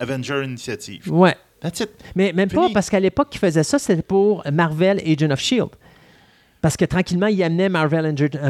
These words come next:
Speaker 2: Agent of shield, puis tranquillement, il essayait de faire de quoi qui moulait tous les personnages un dans l'autre. Captain America est arrivé par la suite, euh, il y a eu Thor, le premier Thor, mais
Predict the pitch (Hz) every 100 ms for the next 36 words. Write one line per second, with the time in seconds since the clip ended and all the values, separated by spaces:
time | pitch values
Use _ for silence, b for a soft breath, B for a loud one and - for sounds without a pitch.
0 | 135 135 123 143 135 - 208 262 254 190
1 | - - 254 330 349 370 202 - 190 254
2 | - 202 170 - 226 175 151 196 - 170
3 | 143 - 147 170 - 139 127 185 202 B
4 | _ 156 - 175 156 139 123 143 135 120
5 | 117 120 110 104 101 185 214 214 B B
6 | 127 127 127 123 120 120 117 110 107 -
7 | 160 160 113 - 113 110 185 208 160